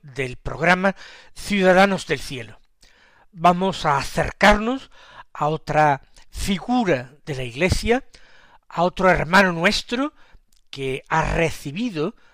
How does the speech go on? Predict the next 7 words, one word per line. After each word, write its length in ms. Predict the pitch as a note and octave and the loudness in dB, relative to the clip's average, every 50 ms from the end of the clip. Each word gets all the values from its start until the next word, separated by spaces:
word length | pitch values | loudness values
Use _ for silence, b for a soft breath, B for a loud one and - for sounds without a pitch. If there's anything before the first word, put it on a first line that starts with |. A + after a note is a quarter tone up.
| b b b _ _ _ _ | b b b _ _ _ _
en 440 | - D3+ C#3 C3+ C3 B2+ B2 B2+ - _ _ | -12 -12 -10 -10 -12 -14 -16 -18 -20 _ _
esta 560 | E3+ D#3+ - - - - - E3 D#3+ D#3 B B B B - | -8 -8 -8 -8 -8 0 2 4 4 4 B B B B -8
Iglesia 680 | F#3 E3+ C3+ E3 F3 A3 B3 - - - A3+ F#3 E3 | -8 -6 -4 0 2 4 4 4 2 2 0 0 0
nuestra 580 | D#3 D#3+ F#3 A#3+ - - - - F#3 D#3+ D3+ E3+ | 0 0 -2 -2 -2 -2 -4 -4 -2 -2 -2 -2
militante 880 | F3 F3 E3 D3 C#3+ C3+ - F#3+ G#3 G3+ E3+ D3+ - - C#3 D#3 G#3 b b b b b b b b b b | -2 -6 -6 -6 -8 -2 2 2 2 2 0 -6 -10 -8 -8 -8 -8 b b b b b b b b b b
el 140 | b E3+ D3+ | b -4 -2
reconocimiento 1160 | D3 C#3+ D3+ - - D#3+ D3 B2+ - - - C3 C3 D#3 F#3+ G3 F3+ D#3+ C#3 - D#3 E3+ G3 | -2 -2 -2 -4 -6 -10 -10 -10 -12 -12 -12 -12 -8 -6 -4 -4 -4 -6 -10 -10 -8 -8 -8